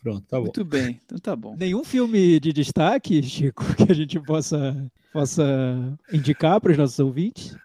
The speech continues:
Speaker 1: Então, eu
Speaker 3: Ou
Speaker 1: queria,
Speaker 3: pra
Speaker 1: eu
Speaker 3: mim,
Speaker 1: que-
Speaker 3: porque eu sempre pego suas indicações, agora eu vou ficar sem filme pra ver.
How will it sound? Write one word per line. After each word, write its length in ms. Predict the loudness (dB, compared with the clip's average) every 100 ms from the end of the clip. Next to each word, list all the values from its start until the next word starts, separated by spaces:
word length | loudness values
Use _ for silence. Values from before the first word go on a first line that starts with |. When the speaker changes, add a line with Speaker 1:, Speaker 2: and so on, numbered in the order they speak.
| -6 0
Speaker 1:
Então, 320 | 2 4 2
eu 100 | 2
Speaker 3:
Ou 20 |
Speaker 1:
queria, 220 | 4 4 6
Speaker 3:
pra 140 | 6
Speaker 1:
eu 60 | 6
Speaker 3:
mim, 100 | 6
Speaker 1:
que- 160 | 4 2
Speaker 3:
porque 220 | 2 4
eu 80 | 2
sempre 240 | 2 0 0
pego 200 | 0 2
suas 220 | 2 2
indicações, 560 | -2 -2 -4 -2 -2
agora 220 | 0 2 2
eu 40 |
vou 40 | 2
ficar 180 | 2 2
sem 80 | 0
filme 240 | 2 2
pra 180 | 4 2
ver. 220 | 2 -2